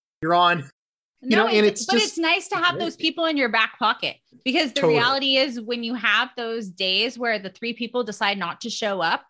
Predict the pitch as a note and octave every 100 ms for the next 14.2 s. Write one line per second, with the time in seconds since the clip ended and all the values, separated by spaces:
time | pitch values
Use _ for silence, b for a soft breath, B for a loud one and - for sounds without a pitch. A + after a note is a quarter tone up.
0 | - G#3 G3 F#3 - F3+ F#3 B3+ A#3 F3+
1 | F3 E3 - - - _ _ G3+ F#3+ G3+
2 | G#3 G3+ F#3+ F3+ G#3 G3 F3+ E3+ F3+ G3
3 | F#3+ F3+ E3 F3 E3+ F3 F3+ - - F3+
4 | G3 F3+ F3 E3+ E3 D#3+ D#3+ E3 E3 D#3
5 | E3 F3 - F#3 F#3 F3 E3+ F3 - B
6 | B B G3+ G3 G3 G3+ F#3+ A3 B B
7 | A#3 A3+ A3+ A#3 G3+ G3 _ _ _ -
8 | C#4+ E4 E4+ D#4+ C4+ D#4+ F#4 E4+ D4+ C#4+
9 | A#3+ A3+ G#3+ G3+ F3+ F3+ F3+ F3+ F3+ E3+
10 | E3+ F3 D#3+ D#3 C#3+ - A2+ - _ _
11 | _ A#3 A#3 G#3+ G#3 - A#3 B3 C4 B3+
12 | A3+ A#3 A3 A3+ G#3+ G#3 G3+ G#3+ A3 G3+
13 | F#3 F#3+ A3 G3 F3+ F3+ F3 F#3 F3+ F3
14 | D#3+ D#3+